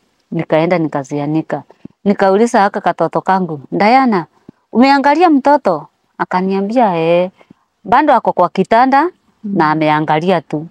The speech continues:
Speaker 1: Nikamuuliza, "Ali?" Akaniambia, "Hapana." Mimi nikaingia. Hivyo nilia-, niliingia,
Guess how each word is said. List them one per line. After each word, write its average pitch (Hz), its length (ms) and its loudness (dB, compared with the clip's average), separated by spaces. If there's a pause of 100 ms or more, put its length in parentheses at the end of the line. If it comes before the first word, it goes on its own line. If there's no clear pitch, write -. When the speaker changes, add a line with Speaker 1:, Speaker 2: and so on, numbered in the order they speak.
(280)
Speaker 1:
Nikamuuliza, 254 800 2
"Ali?" 226 540 2 (180)
Akaniambia, 160 680 0
"Hapana." 156 480 -2 (460)
Mimi 190 240 4
nikaingia. 151 760 -2 (460)
Hivyo 320 240 4
nilia-, 214 520 4
niliingia, 214 920 4